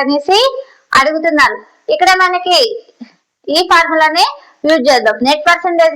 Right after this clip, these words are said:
కి ఫార్ములా ఏంటి? నెట్ పర్సెంటేజ్ కి ఫార్ములా equal to A plus B plus A into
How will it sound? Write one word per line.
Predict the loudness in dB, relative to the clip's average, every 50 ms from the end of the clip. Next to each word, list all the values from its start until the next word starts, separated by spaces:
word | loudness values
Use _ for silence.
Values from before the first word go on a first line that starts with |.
| -2
కి | -4 0 2
ఫార్ములా | 2 2 2 0 0 0 2 2 2 2
ఏంటి? | 2 0 0 -2 -2 -2 -6 -10 -14 _ _ _ _ _ _ _ _ _ _ _ _ _ _ _ _ _ -2 -2
నెట్ | 0 0 -2 0 0
పర్సెంటేజ్ | 0 0 0 0 0 0 0 0 -2 -2 -4
కి | -4 -2 0
ఫార్ములా | 2 2 2 2 0 0 2 2 2 2 0
equal | -2 -4 -2 -2 -2 -2 0 0
to | 0 0 0 -2 -4 -10 -18 _ _ _ _ _ -20 -20 _ _ _ _ 0 2 2
A | 2 2 2
plus | 2 2 2 2 0 -2 0
B | 0 2 2 0 -2 -6 -8 -14 _ _ _ _ _ _ _ _ _ _ _ _ _ _ _ _ _ _ _ _ _ _ 0
plus | 2 2 2 2 0 -2 -8 -14 -16 _ _ _ _ _ _ _ _ _ -4
A | 0 2 2 4 2 2 2
into | 0 -2 0 0 2